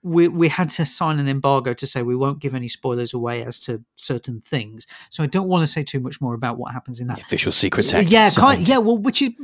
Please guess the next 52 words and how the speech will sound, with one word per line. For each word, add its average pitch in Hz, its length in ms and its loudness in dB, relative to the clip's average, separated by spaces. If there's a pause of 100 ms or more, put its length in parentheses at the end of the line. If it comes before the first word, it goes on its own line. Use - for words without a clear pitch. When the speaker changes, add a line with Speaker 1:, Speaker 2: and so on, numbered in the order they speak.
Speaker 1:
perfectly 311 480 2
in 147 80 2
Speaker 2:
Oh, 208 160 6
Speaker 1:
keeping 143 260 0
with, 135 140 2
Speaker 2:
yeah. - 60 -2
Speaker 1:
obviously, 151 300 -2
this 156 180 -6
film. 247 180 -2 (460)
What 233 360 0
I 233 100 6
will 226 260 2
say 165 280 2
Speaker 2:
<laughs> 165 60 0
Speaker 1:
is 165 160 4
I - 680 0
think 220 240 0
the 156 140 -4
best 208 300 -2
thing 202 160 -4
about 165 340 -4
this 151 220 -6
movie, 135 560 -6 (760)
the 175 80 2
best 196 520 0
thing 139 160 -2
about 120 400 -4
it, 147 100 0
even 262 200 2
though 233 140 6
I 214 60 4
like 202 400 2
the, 214 100 0
you 190 180 -4
know, 151 220 2
I 165 80 0
like 156 320 0
the 180 60 -6
fact 180 200 -2
that 175 120 -2
it's 170 120 -8
got 165 180 -8
those 165 200 -2
poking 165 420 -6
fun 165 200 -4
at, 170 260 -6
you 165 60 -6
know, 151 360 0
actors 156 480 -4
doing 139 240 -2
Comic-Cons 151 640 -4
and, 123 160 -6